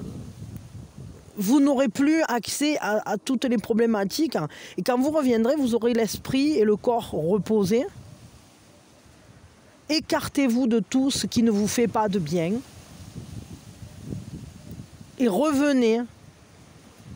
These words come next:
plus sereinement dans ce, au monde, je dirais, et dans cette relation,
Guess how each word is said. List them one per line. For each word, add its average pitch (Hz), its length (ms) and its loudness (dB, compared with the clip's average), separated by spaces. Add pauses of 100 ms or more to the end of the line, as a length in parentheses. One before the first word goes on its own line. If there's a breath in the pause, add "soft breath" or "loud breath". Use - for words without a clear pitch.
(520)
plus 285 420 4
sereinement 262 1040 0
dans 208 300 2
ce, 196 340 2 (720 loud breath)
au 269 140 4
monde, 247 420 4 (200)
je 165 120 2
dirais, 196 480 2 (340)
et 269 100 2
dans 240 180 2
cette 233 260 0
relation, 208 640 0